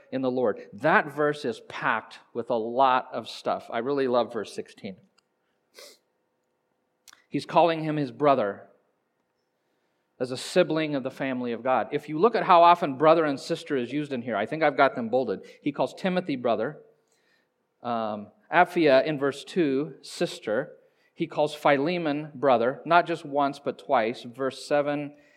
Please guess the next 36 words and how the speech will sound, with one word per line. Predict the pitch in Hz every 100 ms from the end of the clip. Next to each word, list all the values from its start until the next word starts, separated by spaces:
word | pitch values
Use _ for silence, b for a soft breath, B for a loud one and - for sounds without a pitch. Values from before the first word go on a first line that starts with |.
| b b -
and | 135 135 131
we're | 143
gonna | 139
see | 131 - 139
it |
in | 127 120
verse | 120 113 -
two. | - 160 113 113 b b -
And | 131
now | 135 147 156
he | 151 160 151
calls | - 143 127 120 120 110 - - _ _ _ -
Onesimus | 151 165 156 - 123 113 - - -
brother. | 117 110 90 78 _ _ _ _ _ _
We're | 143 160
all | 160
one | 147 139
family. | 131 - 170 151 123 107 92 - _ _ _ _ _
We're | 135
all | 135 131
one | 123
family. | 120 143 127 113 92 - _ _ _ _ _ _ _ _ _ _ _ _ _ _ _ _ _ _ _ _ _ _ -
And |
this | 156 190
is | 185
all | 170
significant | 175 151 151 156 147 113
because | 131 - 139
in | 135
those | 143 151
times, | - 151 127
slaves | - 151 147 147 147
were | 135 127
not | 131 127
considered | - 131 - 135 123
as | 107 -